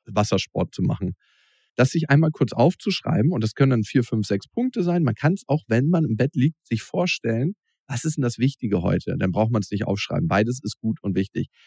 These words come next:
Weil später in der Stresssituation, wenn wir durch den Tag hasten, dann vergessen wir das manchmal. Und in Stress ist unser Entscheidungskorridor verengt und wir können nicht dieses große, weite Feld, was ist denn eigentlich für unser Leben wichtig, erfassen. Und darum viel,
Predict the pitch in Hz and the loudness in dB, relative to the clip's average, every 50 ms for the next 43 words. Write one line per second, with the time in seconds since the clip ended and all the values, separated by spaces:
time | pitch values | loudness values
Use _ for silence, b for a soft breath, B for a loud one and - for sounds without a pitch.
0 | b b b b - 110 110 107 - - - 151 214 - 196 147 127 117 117 - | b b b b 2 2 2 2 0 0 2 2 2 4 2 2 2 2 0 -2
1 | - 147 175 190 - 185 156 - 120 110 101 - - 110 107 117 151 233 277 _ | -2 0 0 0 0 -2 -2 0 -2 -2 -2 -4 -2 0 2 2 2 0 -2 _
2 | _ _ _ _ - 113 117 120 113 107 110 110 - 113 202 - - 135 156 180 | _ _ _ _ 0 2 4 4 4 4 2 0 0 -2 -2 0 0 0 0 0
3 | - - - - - 170 - - - - 135 185 - b b b - 113 - - | 0 -4 -16 -8 -6 -6 -6 -6 -6 -4 -4 -4 -4 b b b -6 -4 0 0
4 | 107 101 135 160 - - 185 139 110 101 80 90 90 - - - - - 90 - | 0 2 2 0 0 2 0 2 2 2 2 0 -4 -2 -2 0 0 0 -2 -2
5 | - 110 120 165 202 - _ _ _ _ - 220 - 101 104 104 - - - 135 | -2 0 0 0 0 -2 _ _ _ _ -4 -2 0 0 0 -2 -2 -2 0 0
6 | 175 - - - _ _ _ _ _ _ _ _ - 113 - - 120 107 107 - | 0 0 -2 -12 _ _ _ _ _ _ _ _ -4 -4 0 0 2 2 2 2
7 | 101 98 - - - 220 202 131 - - - 113 101 107 107 98 98 95 120 175 | 0 -2 -2 -2 0 0 0 0 -2 -2 -2 -2 0 0 0 0 2 2 2 2
8 | 233 _ _ _ _ - - 101 - 98 107 135 190 - - 113 110 113 101 - | 0 _ _ _ _ -8 -6 -6 -2 0 0 0 0 0 -2 -2 0 0 -2 0
9 | - 131 127 123 120 123 127 - _ - 120 113 113 113 110 107 - _ _ _ | 0 0 2 2 2 0 0 -2 _ -4 -2 0 2 2 0 0 -2 _ _ _
10 | _ _ _ - 110 123 127 - 117 107 110 113 113 120 113 - - 123 120 113 | _ _ _ -2 0 0 2 2 2 2 2 2 2 -2 -6 -4 0 0 0 0
11 | 117 107 101 107 101 - 110 101 95 101 101 101 - - 107 104 98 95 92 104 | 0 -2 -4 -4 -4 -4 -2 -2 0 -2 -2 -4 -4 -4 -2 0 0 2 2 4
12 | 113 120 110 107 107 113 _ _ _ _ _ _ - 98 104 - - - 107 - | 4 4 4 2 -2 -2 _ _ _ _ _ _ 0 0 0 0 0 -4 -4 -4
13 | - - 98 - - - 120 117 - - 90 87 - - - 92 95 98 101 101 | -2 -6 -8 -8 -6 -4 -4 -4 -4 -6 -10 -10 -10 -8 -4 -2 0 2 0 0
14 | - _ _ _ _ _ _ _ _ - 135 123 | -4 _ _ _ _ _ _ _ _ 2 2 2